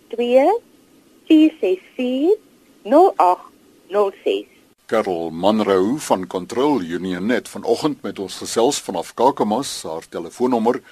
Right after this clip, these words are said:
Speaker 2: nul agt twee vier ses vier nul agt nul ses. Vanoggend se program word herhaal op Elsenburg se web W W W punt elsenburg punt com.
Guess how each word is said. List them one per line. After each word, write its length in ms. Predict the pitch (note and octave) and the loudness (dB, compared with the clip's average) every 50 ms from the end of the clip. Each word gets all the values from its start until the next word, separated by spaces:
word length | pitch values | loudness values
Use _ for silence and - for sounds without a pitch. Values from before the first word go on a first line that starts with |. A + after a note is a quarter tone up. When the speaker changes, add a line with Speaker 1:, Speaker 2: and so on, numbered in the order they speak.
| - - - - _ _ | -20 -20 -20 -20 _ _
Speaker 2:
nul 220 | _ F#2 G#2 B2+ D#3 - | _ -2 0 0 0 0
agt 180 | - - - - | -4 -6 -10 -12
twee 380 | B2 A#2+ A#2+ G#2+ F#2 F2 F2+ G2 A2+ B2 A#2+ - | -8 -6 -4 -4 -2 -2 -4 -4 -6 -8 -14 -18
vier 360 | - - - - C3+ E3 E3+ | -20 -20 -12 -10 -8 -8 -6
ses 240 | - - C3+ A2+ - - - | -6 -4 -6 -6 -6 -8 -8
vier 300 | A#2+ G#2+ G2 G2 G2+ G2+ - _ _ _ _ _ _ _ | -6 -6 -6 -6 -8 -10 -14 _ _ _ _ _ _ _
nul 360 | F2 F2+ - A#2+ D3 - - - | -6 -2 0 0 0 -2 -6 -8
agt 300 | A2+ G#2+ - - - - | -8 -8 -8 -10 -12 -12
nul 240 | F#2 E2+ D#2+ D#2 D#2 D2+ | -12 -10 -10 -10 -12 -12
ses. 760 | - - - - F2+ D#2+ - - - - - - - - - _ _ _ _ _ _ - - - _ _ _ _ | -14 -12 -10 -10 -10 -10 -12 -14 -18 -18 -18 -20 -20 -20 -20 _ _ _ _ _ _ -20 -20 -20 _ _ _ _
Vanoggend 480 | A2 G#2 G2+ G2 - - B2+ A#2+ G#2 - | -10 -6 -4 -2 -2 0 0 -2 -2 -4
se 100 | - - | -6 -10
program 460 | - G2+ F#2+ - - G#2 A2+ C#3 C#3+ | -8 -8 -8 -6 -4 -2 -2 -2 0
word 240 | A#2 A2+ G2 - - | 0 0 0 0 -4
herhaal 400 | G2 F2 F2 F2 F2+ G2 A2 - - - | -4 -4 -2 -2 -2 -2 -4 -4 -8 -10
op 100 | - _ | -12 _
Elsenburg 480 | - G#2+ A#2 A#2+ - - A#2+ F#2+ F#2 - | -4 -2 -2 -2 -2 -4 -4 -4 -4 -4
se 140 | - - F2+ D#2 | -6 -10 -12 -2
web 180 | D2+ G#2 B2 - - _ _ _ C#3+ G#2 | 0 0 0 0 -4 _ _ _ -20 -16
W 220 | E2+ E2+ A2 B2 A#2+ | -8 -2 -2 0 0
W 140 | G2 G#2 F#2 | 0 -2 -4
W 300 | D#2+ F2+ F2+ F2 F#2 G#2+ A#2 - _ _ _ _ _ _ _ _ | -4 -4 -4 -4 -4 -4 -6 -10 _ _ _ _ _ _ _ _
punt 260 | - F2+ D#2 - - | -10 -10 -10 -10 -4
elsenburg 880 | - A2 A#2+ - - - G2+ F2+ F#2+ F#2+ F#2+ G2+ - - - - - - _ | 0 0 0 0 -2 -4 -4 -4 -4 -4 -4 -6 -10 -16 -18 -20 -20 -20 _
punt 180 | - F#2 E2 D#2+ | -16 -16 -14 -6
com. 380 | - A2 G2 F2 D#2 C#2+ C2+ | -4 -2 -2 -2 -4 -10 -20